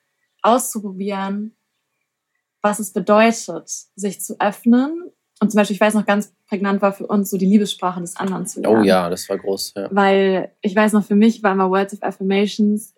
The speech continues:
Speaker 1: richtig, richtig wichtig. Das ist so die Hauptsprache in meiner Family, mit der ich erzogen wurde. Und, ähm, bei dir waren es halt ganz andere Liebessprachen. Bei dir viel Acts of Service und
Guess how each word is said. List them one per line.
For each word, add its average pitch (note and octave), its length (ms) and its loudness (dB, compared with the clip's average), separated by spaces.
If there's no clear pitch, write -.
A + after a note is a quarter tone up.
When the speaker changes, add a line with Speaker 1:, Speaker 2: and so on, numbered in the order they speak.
Speaker 1:
richtig, G3+ 360 0
richtig F#3 500 -4
wichtig. A#3 520 0
Das G3 140 -4
ist F#3+ 140 -8
so F#3+ 100 -2
die F#3 140 0
Hauptsprache G#3 540 -2
in G3 80 0
meiner F#3+ 200 2
Family, C4 400 2
mit C4 160 -4
der B3 120 4
ich D#4 100 0
erzogen D4+ 500 -2
wurde. D4+ 320 0
Und, G#3 340 6
ähm, G3+ 360 2
bei G#3 100 4
dir A3+ 140 4
waren A#3+ 140 2
es A3+ 80 -6
halt A#3 100 -6
ganz A3+ 160 0
andere A3+ 240 0
Liebessprachen. - 840 -8
Bei G3+ 80 2
dir G3 140 2
viel G3 240 0
Acts - 220 -4
of F#3+ 80 -6
Service A3 800 0
und G3+ 360 4